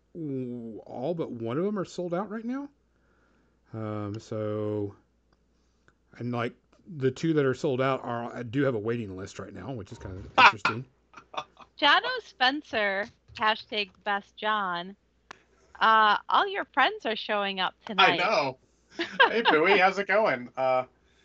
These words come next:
Speaker 2: yeah, well, that's sort of Gonzo. He's weird. He's gonna be upside down. But if you got channel points, you could donate to make him not be weird.
Speaker 1: I'm upside down?
Speaker 3: Spend more time with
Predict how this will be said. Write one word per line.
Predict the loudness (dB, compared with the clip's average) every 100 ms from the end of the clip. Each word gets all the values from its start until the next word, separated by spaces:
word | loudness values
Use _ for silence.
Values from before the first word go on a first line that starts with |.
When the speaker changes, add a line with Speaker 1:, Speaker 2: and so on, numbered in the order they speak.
| _ _ -8
Speaker 2:
yeah, | -4
well, | -2 4
that's | 2 2
sort | -2
of | 0
Gonzo. | 0 0 -2 -4
He's | -4 -6
weird. | -6 -6
He's | -6 -8
gonna | -6 -4
be |
upside | -4 -2 -4 -2
down. | -2 -2 4
But | 6 6 4
if | -16 -8
you |
got | -6 -4
channel | -6 -6
points, | -6 -6
you | -8
could | -8 -4
donate | -2 -2
to | -4
make | -4
him | -4 -2
not | 2 2
be | 2
weird. | -6 -6 -10 -12 -16 _ _ _ _ _ _ -20 -20
Speaker 1:
I'm | -16 -14
upside | -10 -8
down? | -6 -6 0
Speaker 3:
Spend | 0 2
more | 4 4
time | 4 4 4 4
with | -2